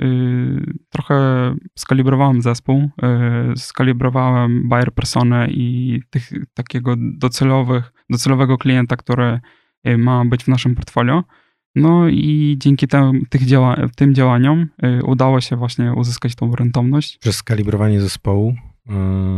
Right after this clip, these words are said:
Speaker 2: w piku ile mieliście pracowników?
Speaker 1: W piku mieliśmy około siedemdziesięciu osób.
Speaker 2: Y, a obecnie?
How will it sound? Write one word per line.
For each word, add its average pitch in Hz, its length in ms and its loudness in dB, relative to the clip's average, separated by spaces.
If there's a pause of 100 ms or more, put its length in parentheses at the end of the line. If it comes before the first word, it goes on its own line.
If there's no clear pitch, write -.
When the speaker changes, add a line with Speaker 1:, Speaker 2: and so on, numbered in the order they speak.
(220)
Speaker 2:
w - 140 -12
piku 113 300 -2
ile 95 160 0
mieliście 90 360 -4
pracowników? 92 560 -8 (560)
Speaker 1:
W - 60 -20
piku 147 180 0
mieliśmy 139 320 2
około 120 580 -2
siedemdziesięciu 120 720 -2
osób. - 200 -12 (760)
Speaker 2:
Y, 104 40 -4 (320)
a 107 60 -4
obecnie? 101 460 -4